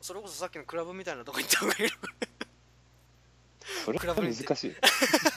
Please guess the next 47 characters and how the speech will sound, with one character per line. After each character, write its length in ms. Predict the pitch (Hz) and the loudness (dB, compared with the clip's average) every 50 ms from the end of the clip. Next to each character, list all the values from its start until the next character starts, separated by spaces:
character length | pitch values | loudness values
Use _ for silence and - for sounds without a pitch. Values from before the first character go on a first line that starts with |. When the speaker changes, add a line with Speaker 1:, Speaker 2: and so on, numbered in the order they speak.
| - 196 - - - 277 - - - - - _ - - _ - - - _ _ _ _ _ _ _ _ _ _ _ _ _ - - 370 359 339 302 240 - | 4 2 2 4 -2 -2 2 2 -2 -2 -2 _ -18 -10 _ -10 -10 -10 _ _ _ _ _ _ _ _ _ _ _ _ _ -12 -8 -6 -6 -6 -8 -10 -10
Speaker 1:
確 220 | 135 143 147 - | -8 -6 -6 -6
か 100 | - 117 | -6 -8
に 60 | - - - _ | -12 -12 -20 _
ね。 100 | - - _ - - - 254 214 - | -20 -20 _ -20 -16 -14 -14 -14 -8
そ 120 | - 196 | -2 -2
れ 60 | 190 180 - - 247 | 0 2 2 2 2
難 100 | 220 180 196 202 220 220 226 214 | 0 -8 -10 -10 -6 -6 -6 -6
し 140 | 214 226 233 | -6 -8 -14
い 40 | 196 | -14
け 100 | 143 117 | -14 -16
ど 80 | 110 107 | -16 -16
も、 280 | 104 110 110 110 113 - - - - - - - - | -20 -20 -18 -20 -20 -20 -20 -20 -20 -20 -20 -12 -8
俺 200 | 196 226 320 427 | -6 -2 -2 0
な 120 | 508 539 - | 2 2 2
ら 120 | 392 202 | 2 0
ど 160 | - - 190 | 0 -4 -8
う 60 | 226 | -6
す 100 | - - | -8 -10
る 60 | 113 - | -10 -12
か 120 | - - | -18 -20
な。 80 | - - - _ _ _ _ - 208 | -20 -20 -20 _ _ _ _ -20 -16
俺 180 | 220 247 294 320 | -14 -14 -12 -8
だ 120 | 349 370 | -8 -8
っ 40 | 359 - _ _ | -8 -10 _ _
た 100 | - 202 | -4 -4
ら、 60 | 147 | -2
う 300 | 135 123 113 104 98 - - _ _ _ _ _ _ _ _ _ _ _ _ _ _ _ _ _ _ _ _ _ _ _ 147 151 | -2 -4 -4 -6 -10 -12 -16 _ _ _ _ _ _ _ _ _ _ _ _ _ _ _ _ _ _ _ _ _ _ _ -16 -14
ー 2250 | 160 170 175 180 180 180 175 175 175 175 175 175 175 175 175 175 175 170 170 170 170 170 165 170 165 165 165 165 165 165 165 160 160 160 156 156 156 156 156 151 151 151 | -12 -10 -10 -10 -10 -10 -12 -12 -12 -12 -12 -12 -14 -14 -14 -14 -14 -14 -14 -16 -16 -16 -16 -16 -16 -18 -18 -18 -18 -18 -18 -18 -18 -18 -20 -20 -20 -20 -20 -20 -18 -12
ん、 20 | 156 | -10
な 100 | - 202 | -10 -8
ん 20 | |
か 100 | - - | -8 -8
人 300 | 127 - - - - 269 | -6 -6 -6 -6 -6 -12
気 160 | 240 - 302 | -10 -10 -8
の 320 | 277 262 254 254 254 - - _ _ _ _ _ _ _ _ | -6 -6 -6 -6 -6 -8 -12 _ _ _ _ _ _ _ _
あ 60 | 208 | -10
ん 20 | |
ま 80 | 208 214 | -8 -8
賑 320 | 208 208 220 214 277 302 | -8 -8 -8 -8 -6 -6
わ 60 | 311 320 | -6 -6
っ 40 | |
て 140 | - - 214 | -6 -8 -6
な 140 | 185 185 190 | -4 -2 -4
い 40 | 180 | -4
よ 120 | 165 139 | -4 -8
う 20 | 123 | -10
な 260 | 120 110 104 95 | -10 -12 -12 -14